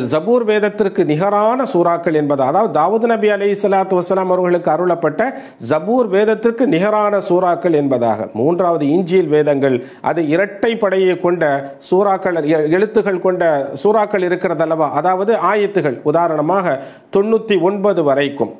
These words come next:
இரட்டைப்படையான ஆயத்துகள் என்பதை கொண்டு நோக்கும். ஒன்றிலிருந்து தொண்ணூத்தி ஒன்பது வரைக்கும் உள்ள ஆயத்துகளுக்கு அது இரட்டைப்படை என்று சொல்வார்கள். அப்படிப்பட்ட க-, எ-, எண்ணிக்கை கொண்ட ஆயத்துகள் கொண்ட சூறா இருக்கிறது அல்லவா, அது இஞ்சில் வேதத்திற்கு நிகரான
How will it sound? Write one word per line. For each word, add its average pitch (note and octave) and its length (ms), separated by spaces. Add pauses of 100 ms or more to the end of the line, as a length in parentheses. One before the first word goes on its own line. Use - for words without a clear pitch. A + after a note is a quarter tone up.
(120)
இரட்டைப்படையான E3+ 1000
ஆயத்துகள் E3+ 360
என்பதை D#3 300
கொண்டு D3+ 220
நோக்கும். D3 400 (220)
ஒன்றிலிருந்து F#3+ 920
தொண்ணூத்தி G#3+ 520
ஒன்பது G#3 380
வரைக்கும் F#3+ 440
உள்ள F3 180
ஆயத்துகளுக்கு E3+ 920 (140)
அது D#3+ 200
இரட்டைப்படை G3 680
என்று E3 180
சொல்வார்கள். A#2+ 560 (220)
அப்படிப்பட்ட A3+ 580
க-, G#3 260
எ-, D3+ 200
எண்ணிக்கை G#3 500
கொண்ட G#3 500 (120)
ஆயத்துகள் F3+ 560
கொண்ட D#3+ 220 (100)
சூறா E3 220
இருக்கிறது C#3 360
அல்லவா, B2 400 (260)
அது F#3+ 640 (280)
இஞ்சில் D#3+ 480
வேதத்திற்கு D#3 560
நிகரான D#3 520